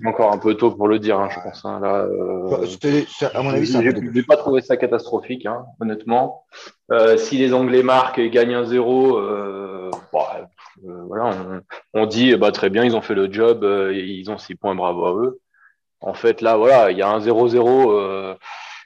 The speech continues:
Speaker 1: qui aurait pu être un un un, un deux deux, donc c'était vraiment pas déplaisant comme match, moi j'ai bien aimé. Euh, on a eu largement pire depuis le début de l'Euro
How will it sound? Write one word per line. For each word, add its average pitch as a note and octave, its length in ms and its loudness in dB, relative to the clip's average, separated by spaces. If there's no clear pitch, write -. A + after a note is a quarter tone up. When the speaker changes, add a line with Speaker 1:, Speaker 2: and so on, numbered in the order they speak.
Speaker 1:
qui A#2 80 0
aurait A#2+ 160 4
pu C3+ 140 2
être B2+ 100 2
un B2+ 180 0
un C3 200 -2
un, C3+ 400 0
un B2 80 -4
deux B2+ 200 -6
deux, C#3+ 440 -8
donc G#2+ 200 -16
c'était G#2 240 -10
vraiment C3 240 0
pas D#3+ 140 -2
déplaisant C3+ 360 -2
comme A#2+ 160 -6
match, C3 220 -8
moi A#2 80 -8
j'ai G#2+ 120 -6
bien C3 160 -6
aimé. A2+ 220 -8
Euh, G2+ 440 0
on G#2+ 140 -2
a G#2+ 60 0
eu A2 80 0
largement C#3+ 420 2
pire C#3 220 -6
depuis B2 180 -8
le A#2+ 60 -16
début A2+ 180 -8
de A2 60 -12
l'Euro G#2+ 400 -6